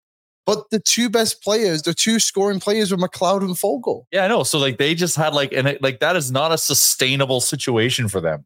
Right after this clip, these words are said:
Speaker 1: Maybe not, but for them to go from scoring fifteen points over, what was it,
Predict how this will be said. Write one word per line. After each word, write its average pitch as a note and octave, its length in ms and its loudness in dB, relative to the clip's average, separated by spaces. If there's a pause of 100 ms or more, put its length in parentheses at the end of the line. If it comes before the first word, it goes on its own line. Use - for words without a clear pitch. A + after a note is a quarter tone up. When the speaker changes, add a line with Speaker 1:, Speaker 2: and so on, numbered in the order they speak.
Speaker 1:
Maybe F#3+ 220 0
not, F3 420 0 (100)
but E3+ 200 -2
for - 160 -2
them E3 180 2
to F#3 120 -2
go D#3+ 220 0
from D3 440 -2
scoring C#3 580 0
fifteen E3 460 0
points C#3 480 0 (100)
over, B2+ 320 2
what A2+ 200 0
was G2+ 180 -2
it, G#2 120 -2